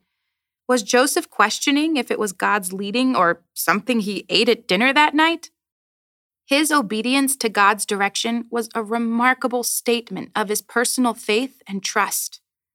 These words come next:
His obedience was immediate. I'm sure Joseph had questions, but there's not a hint of him second-guessing God.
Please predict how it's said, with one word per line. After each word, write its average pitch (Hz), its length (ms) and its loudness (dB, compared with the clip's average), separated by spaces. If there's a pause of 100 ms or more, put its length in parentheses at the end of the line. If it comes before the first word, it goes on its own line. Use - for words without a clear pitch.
(420)
His 302 160 2
obedience 262 640 0 (100)
was 208 140 0
immediate. 220 680 0 (520)
I'm 254 120 4
sure 320 220 6
Joseph 269 320 2
had 196 160 -6
questions, 247 600 0 (260)
but 240 100 -6
there's 294 200 2
not 285 160 2
a 240 120 0
hint 277 460 0
of 226 140 -2
him 220 160 -2
second-guessing 196 680 -2
God. - 340 -2